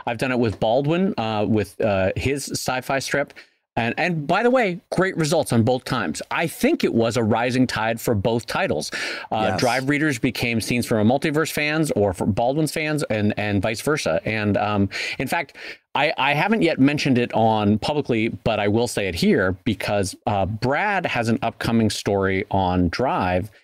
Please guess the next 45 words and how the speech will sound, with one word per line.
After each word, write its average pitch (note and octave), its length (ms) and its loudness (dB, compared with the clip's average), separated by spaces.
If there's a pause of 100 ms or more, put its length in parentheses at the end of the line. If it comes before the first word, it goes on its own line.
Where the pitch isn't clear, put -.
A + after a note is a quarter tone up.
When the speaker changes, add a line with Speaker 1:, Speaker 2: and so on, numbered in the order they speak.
(340)
Speaker 1:
and A2+ 300 4
Speaker 2:
Mm-hmm. F3+ 80 10
Speaker 1:
he's F#3+ 280 8
written D3+ 360 2
it. G#2+ 140 0
It's G#2 100 -2
gonna A#2 160 -2
be G#2+ 140 0
fantastic. A2+ 720 -4 (260)
And A2+ 220 0
Danielle B2+ 420 2
Corsetto C3+ 720 2
of G#2+ 80 2
Elephant C#3 360 2
Town G2 380 0
and G2+ 160 2
Girls A#2 200 0
with G2 100 0
Speaker 2:
Ah. - 60 -2
Speaker 1:
Slingshots A2 540 -2
is G2 240 0
drawing C#3 420 0
it, F2 120 -2
and F#2 80 0
it's F#2+ 100 2
going G2 180 -2
to E2+ 60 0
be F2+ 100 2
fantastic. F2 640 -6 (340)
And D#3 140 -4
I D#3 60 0
Speaker 2:
Yeah. D3 160 -2
Speaker 1:
think D#4 200 0
what D#4+ 100 2
I G#3 120 0
will C3 160 2
do A#2+ 600 2
in C#3+ 180 0
a C3+ 40 0
version D#3 440 0
of B2+ 60 0
what A2 220 0
Brad's E3 380 0
saying F2+ 400 0
is F#2+ 360 0